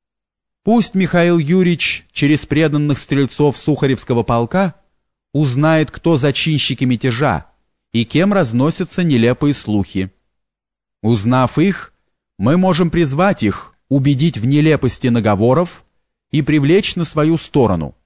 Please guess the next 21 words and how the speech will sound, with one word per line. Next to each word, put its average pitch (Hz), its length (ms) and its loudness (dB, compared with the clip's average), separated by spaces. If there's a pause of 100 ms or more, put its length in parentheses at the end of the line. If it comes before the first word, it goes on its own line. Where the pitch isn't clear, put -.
(720)
Полезно 131 500 2
было 143 200 2
бы 135 100 0
святейшему 131 640 0
патриарху 127 880 -2 (100)
послать 117 500 -2
в - 60 -14
стрелецкие 120 680 0
слободы 110 680 -2 (240)
надежных 117 680 0
отцов 127 580 -4 (360)
для 135 200 4
увещания 120 1000 0
и 135 80 2
вразумления». 127 840 0 (1500)
«Поможет 127 600 2
ли 135 100 2
это, 117 220 0
боярин?» 110 640 0 (180)
заметил 110 500 0
патриарх. 107 680 -2